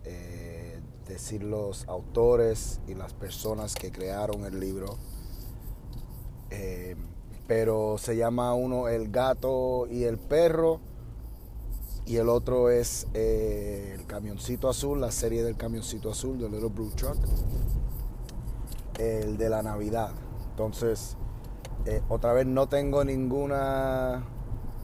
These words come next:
copyright ni nada de esos libros, no me pertenecen a mí,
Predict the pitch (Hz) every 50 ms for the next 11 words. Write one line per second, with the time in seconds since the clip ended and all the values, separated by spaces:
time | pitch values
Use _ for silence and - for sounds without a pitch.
0 | - - 139 147 143 - 147 147 143 143 139 139 139 139 139 135 127 123 117 120
1 | 123 127 131 131 131 127 127 123 120 - 120 117 117 117 127 151 156 147 143 143
2 | 139 139 135 135 131 113 123 123 123 123 117 - 123 120 113 117 120 120 123 113
3 | - 139 117 110 113 113 120 135 139 135 131 131 131